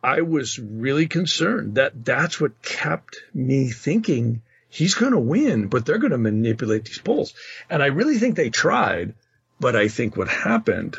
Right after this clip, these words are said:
was, um, the strength of his energy just pulled it off. The, um, the, the interesting thing that happened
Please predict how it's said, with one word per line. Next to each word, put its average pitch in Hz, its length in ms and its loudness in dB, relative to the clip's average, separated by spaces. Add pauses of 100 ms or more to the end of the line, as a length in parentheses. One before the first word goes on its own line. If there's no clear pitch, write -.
(160)
was, 101 560 2
um, 110 540 2
the - 120 -6
strength - 560 -2
of 165 140 0
his 147 240 0
energy 151 440 0
just - 360 -4
pulled 143 340 2
it 143 80 2
off. - 680 -4
The, 139 360 2
um, 113 300 0 (1700)
the, 160 200 0
the 147 220 2
interesting 160 520 2
thing 113 440 0
that 110 180 2
happened 107 580 0